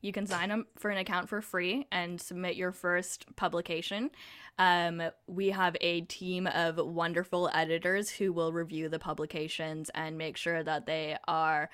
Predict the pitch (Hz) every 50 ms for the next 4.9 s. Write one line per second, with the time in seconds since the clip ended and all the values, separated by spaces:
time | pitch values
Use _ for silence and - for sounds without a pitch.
0 | - - _ - - 185 170 175 170 170 - - 165 160 160 156 165 - 151 156
1 | 156 156 170 180 190 208 208 - 190 170 156 160 165 160 160 156 - - 165 160
2 | 156 156 160 156 170 - 165 170 165 - 147 147 151 156 160 165 160 160 165 151
3 | 165 175 - - 156 151 - 151 156 156 165 160 165 165 165 160 160 - - 170
4 | 165 160 160 170 156 151 160 160 156 160 160 165 165 160 160 175 214 269